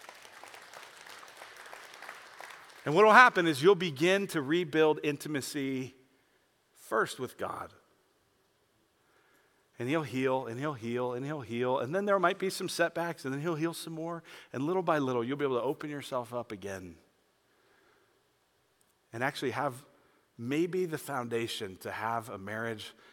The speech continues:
that's fulfilling in intimacy, intimacy, one that actually starts to feel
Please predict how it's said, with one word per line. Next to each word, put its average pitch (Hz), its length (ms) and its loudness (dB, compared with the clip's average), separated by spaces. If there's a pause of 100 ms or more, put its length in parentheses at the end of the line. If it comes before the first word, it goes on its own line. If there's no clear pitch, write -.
(180)
that's - 180 -8
fulfilling 110 680 -10 (640)
in 117 160 -8
intimacy, 113 640 -8 (600)
intimacy, 110 560 -8
one 147 400 2 (320)
that 127 100 -2
actually 123 320 2
starts - 360 -4
to 110 100 -16
feel 101 500 -6